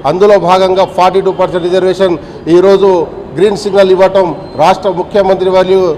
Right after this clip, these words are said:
తు-, రేవంత్ రెడ్డి గారికి మరియు ఉప ముఖ్యమంత్రి భట్టి గారికి, తుమ్మల నాగేశ్వరరావు గారికి, పొంగులేటి శ్రీనివాసరెడ్డి గారికి, మరి యావత్ మంత్రి వాళ్ళందరికీ, అసెంబ్లీలో చేసిన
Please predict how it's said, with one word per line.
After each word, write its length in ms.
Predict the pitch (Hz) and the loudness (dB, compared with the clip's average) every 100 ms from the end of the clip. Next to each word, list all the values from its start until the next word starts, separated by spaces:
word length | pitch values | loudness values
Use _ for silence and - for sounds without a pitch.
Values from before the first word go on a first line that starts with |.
| - | -8
తు-, 140 | 180 170 160 156 | -10 -6 -4 0
రేవంత్ 440 | 190 190 170 170 175 | 2 2 0 -2 -4
రెడ్డి 160 | 175 180 | -2 0
గారికి 300 | 180 185 202 233 - - 160 | 0 -2 -4 -6 -12 -10 0
మరియు 240 | 185 202 190 147 117 156 | 2 4 2 0 -6 -6
ఉప 100 | 196 202 | -2 0
ముఖ్యమంత్రి 480 | 196 214 196 185 190 160 | 0 0 2 0 0 -4
భట్టి 200 | 165 196 | -2 2
గారికి, 340 | 196 185 180 190 185 - - - - - | 4 2 2 -2 -2 -14 -20 -20 -20 -8
తుమ్మల 320 | 175 185 202 190 | -4 2 4 4
నాగేశ్వరరావు 440 | 180 190 190 190 180 | 2 0 0 0 2
గారికి, 220 | 180 185 - | 0 -2 -2
పొంగులేటి 380 | 175 185 190 180 | -2 0 0 -2
శ్రీనివాసరెడ్డి 480 | 180 185 180 180 180 | -2 -2 -2 -2 0
గారికి, 260 | 180 175 190 185 - 151 | 0 0 -4 -6 -8 -4
మరి 140 | 165 165 | 0 2
యావత్ 300 | 175 202 - 175 | 4 4 2 0
మంత్రి 280 | 180 185 196 190 | -2 2 4 4
వాళ్ళందరికీ, 540 | 185 175 190 185 202 196 - - 147 | 2 2 0 0 0 -2 -6 -10 -6
అసెంబ్లీలో 420 | 156 196 208 208 196 175 - - - 190 | -2 0 2 4 4 2 -4 -16 -6 0
చేసిన 260 | 185 202 | 2 4